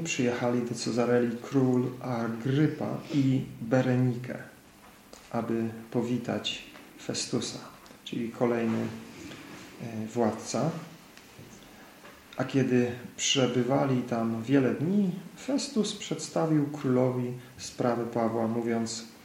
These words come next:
„Felix pozostawił w więzieniu pewnego człowieka, przeciwko któremu, gdy byłem w Jerozolimie, naczelni kapłani i starsi żydowscy wnieśli skargę,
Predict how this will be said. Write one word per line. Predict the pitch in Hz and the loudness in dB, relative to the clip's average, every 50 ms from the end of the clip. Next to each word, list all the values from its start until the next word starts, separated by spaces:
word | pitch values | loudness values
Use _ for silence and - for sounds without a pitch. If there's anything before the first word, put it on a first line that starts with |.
| - - - - - - - - - | -20 -20 -20 -20 -20 -20 -20 -20 -18
„Felix | - - 294 302 277 254 - - - - | -6 -2 0 4 4 4 4 2 0 -4
pozostawił | - - 185 160 160 147 - - - 180 175 160 156 143 139 | -2 -2 0 0 0 0 -2 -2 0 0 2 2 2 2 2
w | 139 | 2
więzieniu | 139 135 131 123 135 147 147 143 139 131 | 2 2 2 2 2 2 2 2 2 2
pewnego | 135 135 123 120 123 120 113 110 117 | 2 0 -2 0 0 -2 0 0 -2
człowieka, | 107 - - 113 101 - - - - - - - - - - - - - - - - - - - - - - - - - | -2 -2 -2 -2 -2 -2 -6 -8 -10 -12 -16 -18 -18 -20 -20 -20 -20 -20 -20 -20 -20 -20 -20 -20 -18 -18 -18 -18 -12 -6
przeciwko | - - - 131 - 170 156 - - - | -4 -4 -2 -2 -2 -4 -4 -4 -6 -8
któremu, | - - - 170 196 208 202 196 170 | -4 -2 0 2 4 4 4 4 4
gdy | 139 143 135 | 2 2 2
byłem | 123 139 147 151 139 135 127 | 4 4 4 4 4 4 4
w | 127 | 2
Jerozolimie, | 123 120 120 113 113 120 113 110 135 165 170 156 139 | 0 0 0 -2 -2 -2 -2 0 0 0 0 2 0
naczelni | 127 120 113 - - 131 123 120 117 117 113 | 0 0 -2 -2 0 0 0 0 -2 -4 -4
kapłani | - - - - - 131 147 170 165 147 131 117 113 | -4 -6 -4 -2 0 0 2 2 2 0 -2 -2 -4
i | |
starsi | - - - - 120 123 120 - - - 120 | -6 -6 -6 -4 -4 -4 -4 -4 -4 -4 -4
żydowscy | - 123 117 135 156 156 156 - - - - - 135 131 135 - - - - - - - | -4 -2 0 0 0 0 0 -4 -6 -4 -2 -2 -2 -2 -4 -6 -12 -16 -18 -18 -18 -14
wnieśli | 131 123 135 170 185 - - - 180 156 | -8 -4 0 2 2 2 2 0 0 0
skargę, | - - - - 208 180 143 - - - 117 113 127 160 180 | -2 -2 -4 -2 -2 0 0 0 -2 -2 0 0 0 0 -2